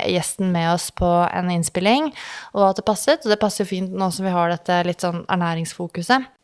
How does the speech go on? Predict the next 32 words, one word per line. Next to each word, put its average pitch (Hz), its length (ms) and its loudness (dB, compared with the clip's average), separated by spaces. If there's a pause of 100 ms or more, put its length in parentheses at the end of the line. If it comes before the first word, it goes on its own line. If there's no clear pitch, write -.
(120)
Og 190 140 -4 (100)
det 185 460 -2
vi 202 100 6
ønsker 185 420 -2
blant 185 220 0
annet 180 340 0
med, 180 380 0 (240)
eh, 185 560 2
denne 180 240 2
episoden 214 340 0
er 196 280 4
jo 180 100 6
å 185 380 4
avmytifisere 170 880 2
litt 175 160 -2
grann, 170 320 2 (500)
kanskje, 180 300 4 (480)
eh, - 80 0
både 175 240 4
effekter 175 800 0
og, 170 480 2 (140)
og 170 100 -2
viktigheter 160 480 -4
som 175 100 -2
blir 180 140 -2
tillagt 165 600 -2
en 180 120 -4
del 170 220 0
av 165 480 2
de 175 100 -12
såkalte 170 460 0
ergogene, 170 1040 2